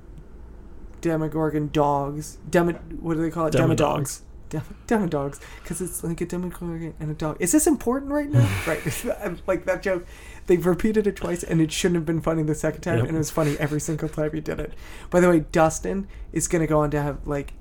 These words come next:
Speaker 1: an amazing career. I can feel, like,
Speaker 2: I
Speaker 1: not
Speaker 2: think
Speaker 1: that
Speaker 2: he's gonna
Speaker 1: any of
Speaker 2: turn
Speaker 1: these
Speaker 2: into the
Speaker 1: kids
Speaker 2: most attractive one.
Speaker 1: I think
Speaker 2: I
Speaker 1: he's
Speaker 2: think
Speaker 1: gonna turn
Speaker 2: th-,
Speaker 1: in-,
Speaker 2: that's gonna
Speaker 1: his
Speaker 2: happen.
Speaker 1: hair looks great at the end.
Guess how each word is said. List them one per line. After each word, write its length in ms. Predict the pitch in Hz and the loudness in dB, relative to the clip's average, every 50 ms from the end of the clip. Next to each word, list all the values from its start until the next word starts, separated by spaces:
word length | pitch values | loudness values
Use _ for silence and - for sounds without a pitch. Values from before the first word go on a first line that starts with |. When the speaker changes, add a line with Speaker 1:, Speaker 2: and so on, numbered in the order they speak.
| - - | -4 -2
Speaker 1:
an 140 | 160 160 | 0 2
amazing 520 | 160 156 160 156 160 160 156 156 160 165 139 | 2 2 2 2 2 0 0 0 -2 -2 -2
career. 340 | - 151 147 147 143 143 143 | -2 0 0 0 0 -2 -2
I 60 | - | -4
can 220 | 147 - 160 156 - | -4 -2 -2 -4 -4
feel, 280 | - - - 160 147 - | -6 -6 -6 -6 -6 -2
like, 160 | - 165 160 - | 2 4 6 8
Speaker 2:
I 80 | 143 | 8
Speaker 1:
not 60 | 170 180 | 10 10
Speaker 2:
think 120 | - 175 - | 8 8 8
Speaker 1:
that 80 | 202 | 6
Speaker 2:
he's 120 | 151 147 - | 6 8 8
gonna 120 | 190 147 | 8 8
Speaker 1:
any 80 | 135 123 | 8 8
of 60 | - | 6
Speaker 2:
turn 140 | - 131 123 | 6 6 6
Speaker 1:
these 80 | 123 120 | 8 8
Speaker 2:
into 100 | 120 110 | 8 6
the 60 | 113 | 6
Speaker 1:
kids 60 | 117 | 4
Speaker 2:
most 240 | 110 117 - - - | 4 2 0 0 -2
attractive 460 | 113 - - 127 117 - - 120 117 | -2 0 0 2 0 2 0 -2 -2
one. 220 | - - - - 127 | -2 -2 -2 0 2
Speaker 1:
I 100 | - 185 | 2 2
think 200 | - - 214 180 | 2 2 0 2
Speaker 2:
I 40 | - | 2
Speaker 1:
he's 80 | 123 - | 4 6
Speaker 2:
think 160 | 139 120 214 | 6 6 4
Speaker 1:
gonna 100 | 202 175 - | 2 0 -4
turn 340 | - - 190 180 175 170 | -4 -2 -2 0 0 0
Speaker 2:
th-, 100 | 170 - - | 0 -2 -2
Speaker 1:
in-, 60 | - | -2
Speaker 2:
that's 200 | 120 117 - - | 0 0 0 -2
gonna 200 | - 113 - - - | -2 -2 -2 2 6
Speaker 1:
his 200 | 247 311 311 - | 6 6 6 6
Speaker 2:
happen. 40 | - | 6
Speaker 1:
hair 220 | 254 285 302 311 | 6 6 6 6
looks 220 | 311 320 311 - | 4 4 2 0
great 260 | - - 381 392 381 392 | 0 2 4 4 4 2
at 120 | 349 - | 2 2
the 120 | - 285 | 2 2
end. 340 | 262 214 165 143 139 123 - | 4 2 2 2 0 -4 -6